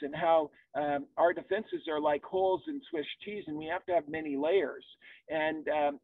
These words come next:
so we animated, um, we animated, uh, what he, uh, described, and he actually described that it was a, actually a graduate student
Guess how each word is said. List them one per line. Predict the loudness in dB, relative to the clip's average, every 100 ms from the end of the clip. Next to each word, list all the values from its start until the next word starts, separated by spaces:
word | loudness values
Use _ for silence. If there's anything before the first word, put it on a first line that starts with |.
| -2
so | 0
we | 2 0 -2 _
animated, | 0 2 2 0 0 2 0 -2 _ _ 0
um, | 4 6 4 -4 -6
we | -4 -2
animated, | -4 -2 -4 -2 -2 -2 0
uh, | 4 4 4
what | 2 2 0
he, | 0 0 0
uh, | -2 -2 -6
described, | -12 0 4 6 6 2 -2
and | -8 -2
he | 0
actually | 2 0 -2 -2
described | -2 -4 2 2 2
that | 0
it | -2
was | -2 -2
a, | 0
actually | 0 0 0 0
a |
graduate | 0 0 0 2 -2 -2 -6
student | -4 0 0